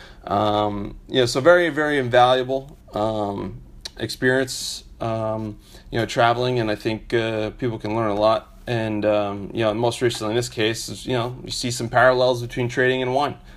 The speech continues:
winemaking, you know. It's, it's the soil, man, you know, it's the markets, man. Like, they, they dictate whether or not the wine or, or your profits are good,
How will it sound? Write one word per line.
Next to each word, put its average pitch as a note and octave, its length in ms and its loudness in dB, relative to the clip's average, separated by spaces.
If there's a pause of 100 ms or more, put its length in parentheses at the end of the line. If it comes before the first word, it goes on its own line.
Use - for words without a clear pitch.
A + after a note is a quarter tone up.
winemaking, B2 580 -2 (200)
you G2 100 -4
know. A#2 220 -2 (420)
It's, - 300 -6
it's A#2+ 180 -2
the C3 120 -4
soil, E3 380 6
man, A#2 380 -4 (100)
you A2+ 120 -2
know, A#2 260 2
it's A2+ 160 -6
the C#3 100 -2
markets, D3+ 400 2
man. A#2+ 440 -2
Like, G#2+ 240 -4
they, B2+ 460 2 (680)
they C3+ 240 6
dictate C#3+ 640 0
whether C3 320 4
or C3 40 2
not C3+ 380 2
the A2+ 80 -2
wine C3+ 520 2
or, A#2+ 320 2
or A#2 100 0
your A#2 140 2
profits B2+ 420 4
are C3 60 -2
good, C#3+ 240 0